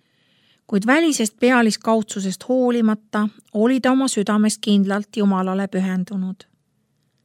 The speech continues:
Ma ei suuda ära oodata seda päeva, kui tõotatu meid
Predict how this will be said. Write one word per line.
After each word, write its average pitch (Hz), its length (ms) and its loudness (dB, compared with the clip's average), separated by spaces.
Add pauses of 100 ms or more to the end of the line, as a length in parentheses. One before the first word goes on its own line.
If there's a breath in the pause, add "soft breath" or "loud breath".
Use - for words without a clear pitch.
(920)
Ma 220 100 2
ei 220 60 4
suuda 294 340 2
ära 262 140 2
oodata 254 400 -2
seda 190 260 -4
päeva, 226 560 -2 (120)
kui 208 160 0
tõotatu 277 600 0
meid 226 220 2